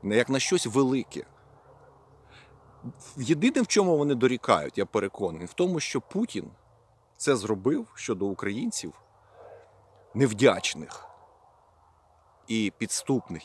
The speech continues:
і брехливих, а, занадто незграбно і публічно. Це можна було зробити більш витончено, відповідно до вимог двадцять першого століття.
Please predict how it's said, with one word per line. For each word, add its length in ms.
і 60
брехливих, 920
а, 360
занадто 720
незграбно 600
і 60
публічно. 580
Це 180
можна 300
було 280
зробити 500
більш 360
витончено, 640
відповідно 520
до 180
вимог 420
двадцять 420
першого 380
століття. 540